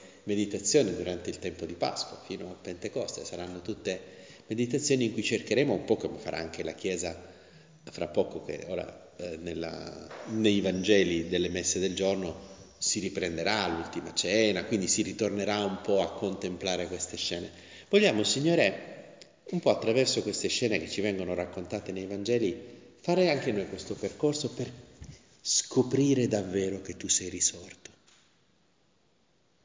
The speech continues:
Perché se hanno fatto tanta fatica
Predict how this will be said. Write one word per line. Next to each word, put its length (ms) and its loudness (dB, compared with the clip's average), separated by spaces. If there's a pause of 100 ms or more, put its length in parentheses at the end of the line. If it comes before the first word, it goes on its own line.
(260)
Perché 240 0
se 140 6
hanno 160 2
fatto 340 2
tanta 320 0
fatica 640 -4